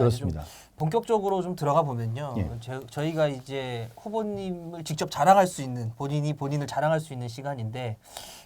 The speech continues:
Speaker 1: 본인은 지금 본인 지역구에서는 삼 파전이잖아요.
Speaker 2: 예.
Speaker 1: 지금 현재 삼 파전인데,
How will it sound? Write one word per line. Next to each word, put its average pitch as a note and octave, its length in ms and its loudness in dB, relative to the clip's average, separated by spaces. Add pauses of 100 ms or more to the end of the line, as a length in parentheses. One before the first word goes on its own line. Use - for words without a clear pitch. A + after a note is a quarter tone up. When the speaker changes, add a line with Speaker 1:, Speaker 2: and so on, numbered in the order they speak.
Speaker 1:
본인은 G3 680 0
지금 F#3 180 -2
본인 F3 240 0
지역구에서는 E3+ 540 -2
삼 A3+ 180 2
파전이잖아요. C#3+ 920 0
Speaker 2:
예. D3+ 160 10
Speaker 1:
지금 D3 140 -2
현재 C#3 140 -8
삼 D#3 180 -6
파전인데, C3+ 760 -4